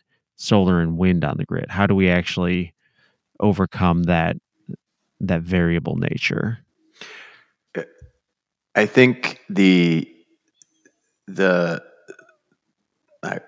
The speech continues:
Speaker 2: I would say lessons, but, but also just general knowledge that I've gleaned from the Breakthrough Energy Group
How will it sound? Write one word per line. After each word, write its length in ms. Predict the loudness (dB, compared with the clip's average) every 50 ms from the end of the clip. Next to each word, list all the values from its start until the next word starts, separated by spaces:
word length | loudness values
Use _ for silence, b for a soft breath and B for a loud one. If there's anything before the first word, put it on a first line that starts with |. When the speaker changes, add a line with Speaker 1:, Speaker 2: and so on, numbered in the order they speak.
| -18 -20 -18 -18 -18 -20 _ _ _ _ _
Speaker 2:
I 80 | -2 0
would 160 | 0 0 2
say 180 | 4 4 4 6
lessons, 680 | 6 6 6 6 4 2 2 2 2 2 2 0 -4
but, 300 | -4 -2 -2 -2 -2 -2
but 140 | -4 -4 -2
also 460 | -2 -2 -4 -2 -2 -2 0 0 -2
just 400 | -2 -2 -4 -4 -4 -4 -6 -10 -12 _ _ _ _ _ _ _ _ -20 -20 -20 _ _ _ _
general 400 | -4 -2 -2 0 0 0 0 0
knowledge 600 | 0 0 0 2 2 2 0 0 -4 -6 -12 -14 -16 -20 _ _ _ -6
that 360 | -2 2 2 2 2 0 -2 -2
I've 180 | -2 -2 -2 -2
gleaned 420 | -4 -2 0 0 0 0 -2 -4
from 400 | -4 -4 -4 -2 -4 -4 -6 -6 -8
the 80 | -8
Breakthrough 440 | -2 0 0 0 0 0 -2 -2 -2
Energy 300 | 0 0 -2 -4 -6 -8
Group 600 | -10 -10 -8 -6 -4 -4 -4 -6 -8 -14 _ -20